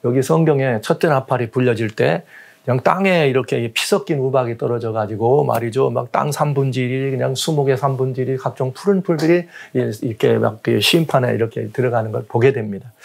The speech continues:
하나님의 복음을 거절한 그들에게 내려지는 이 심판인데, 왜 이것이 유대인들을, 예, 우리는 이 얘기한다고 보느냐? 가장 먼저 메시아를 대적한 역사 속에서,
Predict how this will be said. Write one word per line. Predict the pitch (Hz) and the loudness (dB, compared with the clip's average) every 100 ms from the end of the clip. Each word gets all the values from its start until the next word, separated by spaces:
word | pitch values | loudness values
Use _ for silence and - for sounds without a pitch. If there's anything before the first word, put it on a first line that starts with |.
| - - - - - - - - - | -14 -12 -10 -10 -10 -12 -16 -18 -6
하나님의 | - 226 220 190 160 | 2 4 4 4 2
복음을 | - 147 143 123 | 0 -2 -2 -2
거절한 | 131 131 127 117 110 | -2 0 -2 -4 -4
그들에게 | 123 117 113 104 113 110 | -4 -2 -2 -2 -2 0
내려지는 | 107 113 110 117 117 | 0 -2 -2 -2 -2
이 | 110 107 | -2 -4
심판인데, | - 135 117 107 107 107 | -2 -4 -2 -2 0 4
왜 | 131 190 | 4 4
이것이 | 170 165 185 | 2 0 0
유대인들을, | 123 139 151 143 131 120 135 143 127 | 0 2 2 0 -2 2 2 2 2
예, | 113 | -2
우리는 | 107 110 113 123 120 | -2 -2 -2 -4 -4
이 | 107 107 110 | -4 -2 -2
얘기한다고 | 104 110 104 104 123 | -2 -2 -2 -2 -2
보느냐? | 113 107 104 98 | -4 -8 -8 -4
가장 | 139 170 233 233 | 0 2 2 0
먼저 | 220 196 185 196 190 | 0 2 2 2 2
메시아를 | 143 139 147 131 135 | 2 0 0 0 0
대적한 | 120 117 110 113 113 | -2 -4 -4 -2 0
역사 | 135 - 156 | 0 2 0
속에서, | - 135 120 113 123 208 | 2 0 0 -2 -2 -2